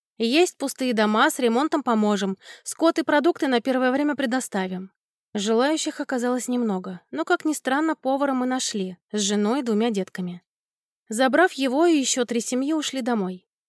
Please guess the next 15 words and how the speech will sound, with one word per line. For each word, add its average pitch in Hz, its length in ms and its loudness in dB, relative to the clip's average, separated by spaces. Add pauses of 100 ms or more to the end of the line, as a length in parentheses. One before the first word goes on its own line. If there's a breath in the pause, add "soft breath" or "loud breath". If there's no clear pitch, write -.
(140)
Якоб 240 420 0
занялся 214 500 0
устройством 214 540 -4
поселенцев. 185 640 -6 (440)
Бендальф 320 540 0
ушёл 269 280 0
в 233 60 -2
город 262 340 2
договариваться 247 640 2
о 220 40 0
покупке 233 420 -4
скота 214 480 -2
и 285 60 -2
строительного 226 600 -2
материала. 190 640 -6